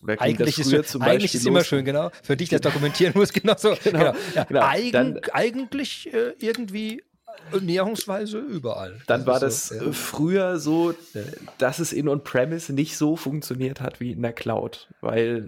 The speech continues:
Speaker 1: da gab's bestimmte Sachen, die einfach anders funktionieren, andere Regeln. Und das mit abap Cloud wird das jetzt alles gleich. Das heißt, für mich in der Doku ist es natürlich auch angenehmer, weil ich dann die Sachen einfach dokumentieren kann, ohne zu
Speaker 2: Mhm.
Speaker 1: fragen,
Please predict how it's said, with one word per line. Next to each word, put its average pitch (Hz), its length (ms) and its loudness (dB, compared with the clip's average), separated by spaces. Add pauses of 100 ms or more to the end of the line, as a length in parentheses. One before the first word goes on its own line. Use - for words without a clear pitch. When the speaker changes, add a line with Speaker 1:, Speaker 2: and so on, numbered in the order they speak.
(160)
Speaker 1:
da 113 100 0
gab's 123 260 -4
bestimmte 127 480 -2
Sachen, 131 320 0
die 131 140 0
einfach 123 340 0
anders 156 300 -2
funktionieren, 139 720 -2
andere 117 340 -8
Regeln. 131 380 -2 (600)
Und 123 200 -2
das - 320 -2
mit 127 180 -2
abap 120 340 0
Cloud 170 580 -2
wird 139 320 -4
das 143 100 -2
jetzt 143 160 -4
alles 131 300 0
gleich. 113 580 -2 (380)
Das - 160 -4
heißt, 127 280 2
für 120 120 -2
mich 139 520 -2
in 117 140 -2
der 113 100 4
Doku 147 440 -2
ist 135 100 -6
es 127 100 -6
natürlich 131 460 0
auch 117 200 0
angenehmer, 147 640 -2
weil 120 140 2
ich 127 120 -8
dann 127 180 0
die 123 100 -4
Sachen 123 320 -2
einfach 117 320 0
dokumentieren 123 760 -2
kann, 151 300 -4
ohne 127 320 -4
zu - 120 -10
Speaker 2:
Mhm. 117 40 -8
Speaker 1:
fragen, 127 480 0